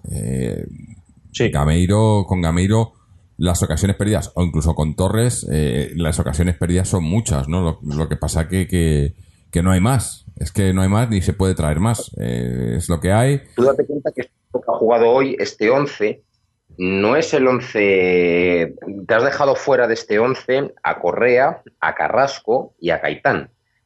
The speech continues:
Speaker 3: que son tres jugadores de calidad técnica, seguramente de los de mayor calidad técnica de la plantilla, junto con Griezmann. Eh, no sé si meter ahí a Coque también, sí, podríamos meter a Coque en ese grupo, pero te dejas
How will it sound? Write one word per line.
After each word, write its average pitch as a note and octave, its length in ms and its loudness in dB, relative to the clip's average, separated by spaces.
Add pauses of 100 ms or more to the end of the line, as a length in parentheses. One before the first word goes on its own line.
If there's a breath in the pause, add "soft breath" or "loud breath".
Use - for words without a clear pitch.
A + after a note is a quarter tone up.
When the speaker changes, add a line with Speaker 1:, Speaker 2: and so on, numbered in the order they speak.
(100)
Speaker 3:
que F#2 80 -8
son B2 280 0
tres D3+ 220 2
jugadores C#3+ 540 2
de F2 180 -4
calidad F2+ 580 0
técnica, C#2 480 -8
seguramente D3+ 760 0
de C#3 80 0
los F#2+ 220 0
de F2 60 0
mayor F#2 360 0
calidad G#2+ 340 2
técnica A2+ 400 0
de G2 60 2
la F#2 120 2
plantilla, C#3 460 0
junto D#2+ 380 -4
con C#2+ 180 -2
Griezmann. C#2+ 540 -4 (520 soft breath)
Eh, D2+ 800 0
no D#2 220 -2
sé D#2 200 0
si D2+ 160 -4
meter D2 320 -2
ahí D2 280 2
a C2+ 180 0
Coque D#2 260 0
también, A#2+ 400 2
sí, D3 200 0
podríamos G#2+ 420 2
meter D#2+ 220 -4
a D2 100 -2
Coque D#2 220 -6
en D#2 80 -2
ese D2+ 340 0
grupo, D2 240 -2
pero D#2 240 2 (320 loud breath)
te F#2+ 80 2
dejas - 540 0